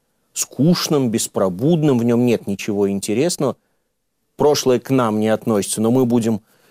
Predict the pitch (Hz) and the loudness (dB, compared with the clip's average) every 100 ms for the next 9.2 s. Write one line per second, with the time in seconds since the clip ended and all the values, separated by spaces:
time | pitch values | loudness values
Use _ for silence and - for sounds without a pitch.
0 | _ - 120 113 113 113 110 110 107 107 | _ -4 0 2 4 4 4 4 2 0
1 | - - 131 139 143 151 147 - _ - | -4 -6 0 2 2 2 0 -4 _ -4
2 | - - - 185 131 107 104 101 - 82 | -2 -2 0 2 2 0 0 -2 -6 -8
3 | 60 - _ - 95 - 110 101 95 - | -6 -8 _ -8 -6 -4 -4 -2 -4 -2
4 | 104 95 - - 98 90 90 90 92 107 | -2 -2 -6 -4 -2 -2 -4 -6 -6 -4
5 | 107 - 180 202 _ _ _ _ _ - | -4 0 0 -2 _ _ _ _ _ -4
6 | 110 127 127 131 123 131 127 - _ _ | -2 0 0 0 2 2 2 -4 _ _
7 | _ _ _ _ - 156 175 135 127 120 | _ _ _ _ 0 2 4 2 2 2
8 | 113 107 110 107 101 107 107 - 85 82 | 0 0 0 0 0 -2 -2 -2 -2 -4
9 | 82 | -8